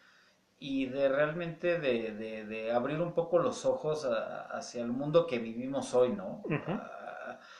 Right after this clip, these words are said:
Speaker 1: esto ya tiene, como dices, diecinueve años y parece que seguimos en las mismas, ¿no? Parece que no hemos aprendido.
Speaker 2: Sí, de los montajes y demás que se hacen para, eh,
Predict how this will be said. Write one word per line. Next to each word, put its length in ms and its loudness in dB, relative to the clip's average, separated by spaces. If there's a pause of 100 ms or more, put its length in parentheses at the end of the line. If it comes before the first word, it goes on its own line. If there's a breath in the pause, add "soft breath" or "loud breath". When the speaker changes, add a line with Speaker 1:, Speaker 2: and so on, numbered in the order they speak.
(500 loud breath)
Speaker 1:
esto 260 2
ya 180 4
tiene, 420 2
como 140 -2
dices, 260 -2
diecinueve 600 4
años 580 2
y 120 -20
parece 600 -14
que 140 -16
seguimos 500 -10
en 80 -4
las 140 -2
mismas, 380 -4
¿no? 320 -4
Parece 340 -6
que 100 -6
no 160 -2
hemos 220 -4
aprendido. 680 -8 (100)
Speaker 2:
Sí, 220 2
de 180 6
los 220 0
montajes 920 2
y 60 -6
demás 340 -2
que 100 -6
se 540 -2
hacen 480 2
para, 640 2 (500 loud breath)
eh, 320 -4